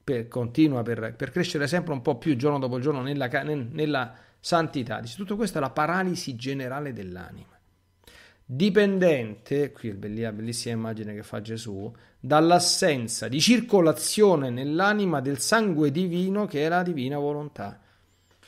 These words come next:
Lui spiega in linguaggio semplice che molte malattie umane dipendono da difetti e problemi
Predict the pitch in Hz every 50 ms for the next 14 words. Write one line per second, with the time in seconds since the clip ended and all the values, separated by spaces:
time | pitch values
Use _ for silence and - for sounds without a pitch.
0 | _ _ _ _ _ _ _ _ _ _ _ _ - 123 113 120 120 - 143 139
1 | 123 113 110 110 107 104 104 107 107 110 113 117 117 107 113 110 - 156 156 135
2 | 117 107 110 - 107 107 - 156 165 160 160 - - 107 117 143 147 - - 127
3 | 127 123 117 113 117 - 113 117 151 175 170 147 117 104 101 113 123 120 117 110
4 | 107 104 104 107 104 104 107 117 123 117 165 156 147 - - 123 107 - - 120
5 | 113 113 127 143 147 143 135 123 117 -